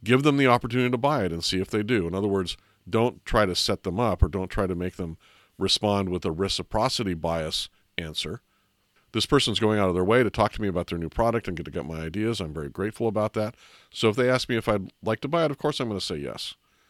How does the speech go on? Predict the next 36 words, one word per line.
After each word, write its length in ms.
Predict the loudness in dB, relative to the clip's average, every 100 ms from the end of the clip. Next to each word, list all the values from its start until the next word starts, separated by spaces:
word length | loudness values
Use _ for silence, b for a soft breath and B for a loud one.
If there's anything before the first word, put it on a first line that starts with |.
| b b b b b b
In 120 | 0 4
this 140 | 6
episode, 280 | 6 8 10
I've 140 | 8
just 180 | 6 4
had 200 | 4 4
the 80 | 2
barest 680 | 2 4 6 6 4 0
touch 400 | 0 0 0 -4 -2
on 160 | -4 -4
the 60 |
very 300 | -2 0 0
large 360 | 2 0 0 -2
subject 340 | -2 -4 -8
of 100 | -8
cognitive 380 | -6 -6 -6 -8
biases. 500 | -8 -8 -8 -8 -10 B B B B 2
I 60 |
hope 100 | 2
it's 100 | 4
been 200 | 2 2
somewhat 400 | 2 0 2 2
useful. 420 | 0 0 0 -2 b b b
The 80 | 0
show 260 | 4 6 6
notes 320 | 6 2 0
at 180 | -2 0
secrets 320 | 0 0 -4
of 80 | -2
P 120 | 0
M 100 | 0
dot 160 | 0 -2
com 220 | -4 -4
slash 260 | -4 -4
one 160 | -6 -6
fifty-five 580 | -6 -8 -6 -6 -6